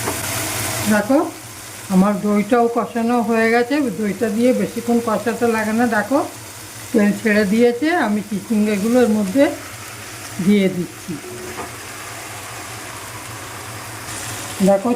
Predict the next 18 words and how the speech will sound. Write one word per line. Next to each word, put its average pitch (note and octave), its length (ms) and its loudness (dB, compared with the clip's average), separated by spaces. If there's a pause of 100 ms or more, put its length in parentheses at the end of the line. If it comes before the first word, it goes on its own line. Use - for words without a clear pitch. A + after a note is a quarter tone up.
চিচিঙ্গে G#3+ 540 4
থেকে B3+ 320 4 (680)
নিজে G3+ 300 4
থেকেই A#3 360 4
জল G#3 160 8 (100)
বেরোবে, A3+ 360 2 (800)
এর G3 100 6
মধ্যে G3+ 220 4 (220)
জলও G#3 320 6 (120)
দিতে A3+ 180 -4 (120)
লাগবে G#3+ 320 4 (100)
না, C#4 80 6 (2000)
ঢাকতেও F#3 400 0 (100)
হবে G#3+ 280 2
না, C#4 60 4 (760)
কিন্তু G3 260 2 (160)
ভালো F#3+ 280 6
করে A#3 200 6